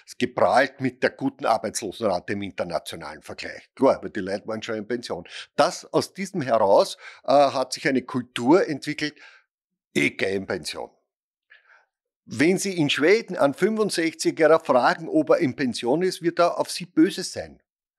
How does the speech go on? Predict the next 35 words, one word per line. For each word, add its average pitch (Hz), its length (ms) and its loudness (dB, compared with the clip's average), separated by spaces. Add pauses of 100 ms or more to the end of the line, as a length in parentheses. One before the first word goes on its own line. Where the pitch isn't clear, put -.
(340)
„Da 107 100 0
bin 123 220 -2
ich 117 80 0
ja 135 140 4
alt, 127 240 2
was, 123 140 -8
für 131 240 -2
wie 127 180 6
hältst - 300 4
du 143 60 -4
mich?“ 82 340 -12 (380)
Ja? - 340 2 (540)
Also 147 260 2
bei - 240 0
uns 214 280 2
ist 202 120 -8
es 185 120 -8
eine 151 180 0
Kultur, 175 500 -2
wenn 185 140 2
du 160 80 4
über 135 200 4
fünfzig 175 460 -4
bist, - 160 -8
bist 196 180 -10
du 214 60 -2
nicht 196 160 0
in 190 100 -14
der 202 100 -2
Pension, 180 540 0 (240)
bist - 200 -8
der 160 60 2
Volltrottel. 92 600 -4 (380)
Ja? 165 240 4 (120)
So 180 200 2